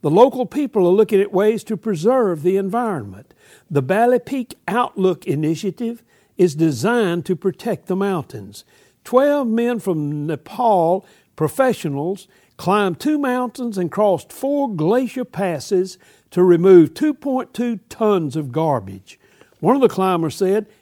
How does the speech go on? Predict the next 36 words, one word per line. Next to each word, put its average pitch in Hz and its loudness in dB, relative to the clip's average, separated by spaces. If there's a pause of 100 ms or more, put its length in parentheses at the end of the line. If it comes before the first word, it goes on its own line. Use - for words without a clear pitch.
"It 302 -6
was 320 2
like 311 -2
a 262 -2
pilgrimage. 160 -4 (260)
It 190 2
was 190 4
nature 180 0
in 156 -2
its 147 -10
purest 202 0
state." 123 -6 (680)
Hey, 254 -2 (180)
this 330 0
is 214 -4
a 160 -2
good 143 0
time 185 -2 (320)
not 202 -2
only 285 4
to 170 0
clean 180 0
garbage 180 2
out 175 0
of 151 -2
the 156 -2
environment, 151 -2 (440)
but 240 -4
also 254 2
to 185 0
clean 202 -2
garbage 196 -2
out 202 -2
of 202 -6
our 202 -4
lives. 185 -10